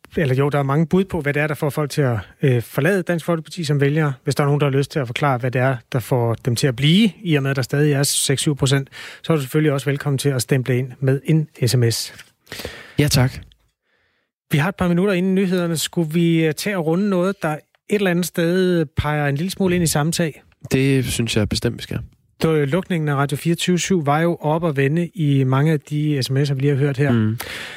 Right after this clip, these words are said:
Speaker 1: Det, der kom i stedet for, det var jo i en vis forstand os, altså Radio fire.
Speaker 2: Ja.
Speaker 1: Så var der plan B, som hed, var dab-båndet, dab-kanalen.
Speaker 2: Ja. Det
Speaker 1: Øh,
Speaker 2: udbud tabte de.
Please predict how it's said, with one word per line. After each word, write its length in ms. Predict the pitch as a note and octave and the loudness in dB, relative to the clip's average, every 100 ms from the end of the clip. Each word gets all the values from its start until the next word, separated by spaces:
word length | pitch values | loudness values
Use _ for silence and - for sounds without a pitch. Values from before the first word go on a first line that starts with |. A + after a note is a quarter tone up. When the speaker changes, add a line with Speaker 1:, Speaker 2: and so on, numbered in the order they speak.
| - - | -18 -4
Speaker 1:
Det, 80 | F#3 | -2
der 60 | F#3+ | 0
kom 180 | F#3 F3 | 0 -2
i 40 | |
stedet 240 | F3 F#3+ | 0 -2
for, 200 | - D#3 | 0 -2
det 200 | D3 E3 | -2 0
var 80 | F3+ | 2
jo 240 | D3+ B2+ A2+ _ _ _ _ _ | 2 0 -4 _ _ _ _ _
i 400 | - D#3+ D3 E3 | 2 4 4 2
en 100 | E3+ | 0
vis 160 | C#3+ F3 | 0 0
forstand 300 | D#3 E3+ D#3+ - | -4 -4 -4 -2
os, 480 | E3 E3+ - - - - | -2 -2 -4 -8 -12 -8
altså 200 | C#3+ C#3 | -2 0
Radio 220 | C3+ B2+ | 0 0
fire. 240 | D#3 F#3 F3+ _ - | 0 0 -2 _ -4
Speaker 2:
Ja. 120 | D#3+ - _ - - - - - _ - | -4 -6 _ -18 -14 -14 -16 -20 _ -4
Speaker 1:
Så 140 | G3+ | -2
var 120 | G3 | 0
der 120 | G3+ G3 _ _ _ _ _ - | 2 0 _ _ _ _ _ -2
plan 200 | E3 D#3+ | 0 2
B, 40 | F#3 - - - _ | -2 -4 -14 -20 _
som 220 | - D#3 | -2 0
hed, 100 | C#3 | 2
var 340 | C3 C#3 C3+ C3 | 2 2 2 0
dab-båndet, 840 | - F#3 - - - D#3 C3+ A#2+ - - | 0 -2 -4 -8 -2 -2 -2 -8 -12 -6
dab-kanalen. 800 | E3 F3 D#3 D3+ E3 C3+ B2 A2 - _ | -4 -2 -2 0 0 -2 -6 -8 -14 _
Speaker 2:
Ja. 120 | G#2 G2+ - _ _ _ _ _ _ _ | -8 -8 -12 _ _ _ _ _ _ _
Det 100 | F#3 C3+ | 2 4
Speaker 1:
Øh, 40 | |
Speaker 2:
udbud 300 | C3 B2 A2 | 4 2 -2
tabte 340 | G2+ D3 - | 0 -2 -4
de. 40 | F3 | -8